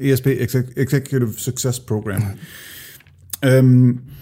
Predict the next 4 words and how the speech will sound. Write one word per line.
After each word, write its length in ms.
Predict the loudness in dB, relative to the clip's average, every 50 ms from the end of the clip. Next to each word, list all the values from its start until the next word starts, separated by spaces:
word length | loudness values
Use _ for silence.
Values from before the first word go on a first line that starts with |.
| -20 -20 -20 -20 _ _ _ _ _ _ _ _ _ _ _ _ _ _ _ _ -20 -20 -20 -20 _ _ -20 _ _ _ _ _ _ _ _ _ _ _ _ _ _ _ -20 _ _ _ _ _ 2
hvis 160 | 2 2 2
du 80 | 2
rekrutterer 360 | -4 -4 -4 -2 0 2 2 2
folk, 220 | 2 0 -2 -4